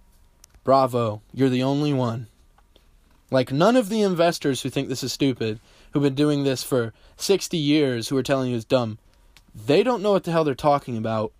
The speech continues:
You're the first person to create the damn wheel. You are fucking Adam. God just put you on the earth to create everything.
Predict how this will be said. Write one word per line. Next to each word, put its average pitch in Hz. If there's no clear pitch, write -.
You're 156
the 151
first -
person 165
to 127
create 135
the 120
damn 120
wheel. 113
You 165
are 151
fucking 135
Adam. 127
God 147
just 127
put -
you 143
on 135
the 127
earth 117
to 120
create 117
everything. 113